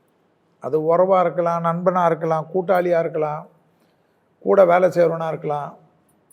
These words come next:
எல்லாத்துலயும் கொஞ்சம் உஷாரா இருக்கும். ஹெல்த்ல கொஞ்சம் கவனமா பார்த்துக்கணும். ஹெல்த் கொஞ்சம் படுத்தும், பிளட் சர்க்குலேஷன் படுத்தும். விபத்துகள் விஷயத்துல கொஞ்சம் கவனமா இருக்கணும். மத்தபடி சுபவிரயம்லாம் ஏற்படும்.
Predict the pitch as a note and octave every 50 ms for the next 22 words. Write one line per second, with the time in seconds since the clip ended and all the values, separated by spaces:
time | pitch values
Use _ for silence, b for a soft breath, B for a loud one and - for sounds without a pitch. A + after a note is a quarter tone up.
0 | _ _ _ - C3 C#3+ E3 F#3 G#3 A#3 B3+ B3+ B3 G3 - C#4+ C#4+ D4 B3 A3
1 | F#3 F3+ E3 D#3 - - F#3 F3+ F3+ F3 D3+ - - - _ _ - F3 G#3+ C4
2 | D4+ D4+ - - D4 C4+ G3 G3 G#3+ G3+ F#3+ F#3 D3+ F3+ F#3+ G#3+ A3+ A#3 A#3 A3+
3 | A3 A3+ - D#3 - - - - _ _ - - G3 A#3+ D4 C4 C4 C#4 A#3+ F#3
4 | G3+ G3 F#3+ F#3 E3 - F#3 F3+ F#3 F#3 F#3 F3+ - - - F3+ D#3 F#3+ A3 -
5 | - B3 A#3+ - A#3+ A3+ A3 G#3 F#3+ - - F#3 E3 D3 - D#3+ D3+ D#3+ D3+ -
6 | - - _ - F3 G3 F#3+ D4+ - - C#4 A#3 B3+ A#3 G3+ G3+ - - G#3 F#3+
7 | F#3 A3+ A3+ F#3+ F#3 F#3 E3+ E3+ D3 D#3+ E3+ F3 F3+ F#3 F3+ E3+ C#3 - - -
8 | - _ _ _ _ _ _ _ _ _ _ _ _ _ _ _ _ _ _ _
9 | _ _ _ _ _ _ _ _ _ - G3 E3 D#3+ - G#3 F#3+ G#3+ G#3 A#3 A#3
10 | A#3 A3 F#3+ - - A3+ G#3+ C#4 C4+ C4+ B3 A#3+ A3+ G#3+ G#3 G#3 G#3+ G#3+ G3+ F#3
11 | E3+ C#3+ - - A#2 - -